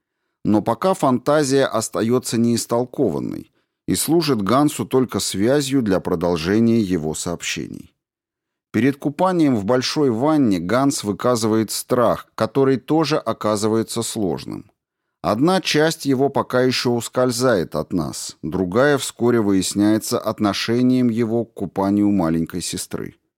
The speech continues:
Ганс соглашается с тем, что у него есть желание, чтобы мать во время купания сестренки уронила ее и чтобы та умерла.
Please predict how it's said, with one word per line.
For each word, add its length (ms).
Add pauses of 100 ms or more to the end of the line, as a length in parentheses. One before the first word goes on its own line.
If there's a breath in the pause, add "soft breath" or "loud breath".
(560)
Ганс 380
соглашается 800
с 80
тем, 260
что 240
у 60
него 320
есть 380
желание, 640
чтобы 360
мать 300
во 120
время 320
купания 520
сестренки 800
уронила 540
ее 400 (380)
и 60
чтобы 320
та 200
умерла. 600